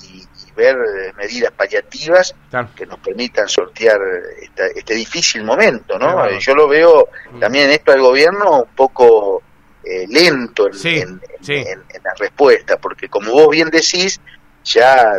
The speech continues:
Speaker 1: no, no es solamente, o no es privativo en nuestra zona, no
Speaker 2: No,
Speaker 1: es
Speaker 2: no.
Speaker 1: una cuestión,
Speaker 2: Mm.
Speaker 1: eh, de, de nuestra zona, ya es una cuestión, eh,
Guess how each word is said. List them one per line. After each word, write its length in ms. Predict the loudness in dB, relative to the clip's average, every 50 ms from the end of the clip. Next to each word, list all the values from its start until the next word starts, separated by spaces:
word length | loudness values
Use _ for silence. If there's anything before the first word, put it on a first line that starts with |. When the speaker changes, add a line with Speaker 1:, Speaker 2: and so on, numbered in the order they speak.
| -4 -8
Speaker 1:
no, 240 | -8 -6 -4 -2
no 120 | 0 0 0
es 100 | 0 0
solamente, 800 | -2 0 0 0 0 -2 -4 -4 -2 0 0 2 4 4 4
o 180 | 4 4 4 4
no 100 | 2 2
es 60 | 0
privativo 440 | 0 2 2 2 2 0 0 -2 0
en 40 | 0
nuestra 240 | 0 0 0 0 -2
zona, 380 | 0 0 2 2 2 2 0 0
no 60 | 0
Speaker 2:
No, 380 | 2 2 2 2 2 0 -2 -4
Speaker 1:
es 60 | -6
Speaker 2:
no. 200 | -10 -10 -8 -4
Speaker 1:
una 220 | 0 0 0 0 0
cuestión, 640 | 0 -2 0 2 0 0 0 -2 -8 -10 -12 -14 -16 _ _ _ -20
Speaker 2:
Mm. 100 | -18 -10
Speaker 1:
eh, 120 | -8 -6 -4
de, 160 | -2 -2 -2
de 100 | -2 -2
nuestra 240 | -2 -2 -2 -2 -2
zona, 220 | -2 -2 -4 -4
ya 160 | -2 0 0
es 60 | 0 0
una 200 | 0 -2 -2 -2
cuestión, 720 | -4 -4 0 0 0 0 0 -2 -8 -10 -12 -14 -14 -18 -20 _ -20 -14
eh, 240 | -12 -8 -8 -6 -6